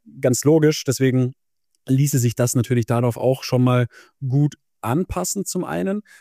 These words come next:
Zum anderen ist natürlich alles, was so entlang des Prozesses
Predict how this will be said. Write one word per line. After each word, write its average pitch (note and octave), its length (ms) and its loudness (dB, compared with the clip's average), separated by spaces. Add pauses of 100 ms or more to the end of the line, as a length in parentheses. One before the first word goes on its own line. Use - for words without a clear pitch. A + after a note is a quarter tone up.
Zum - 180 -2
anderen E3 320 2
ist D#3+ 160 0
natürlich D3+ 400 0
alles, D3 320 0
was C3+ 180 0
so C3 300 2 (260)
entlang C3 440 0
des C#3 180 0
Prozesses - 720 -2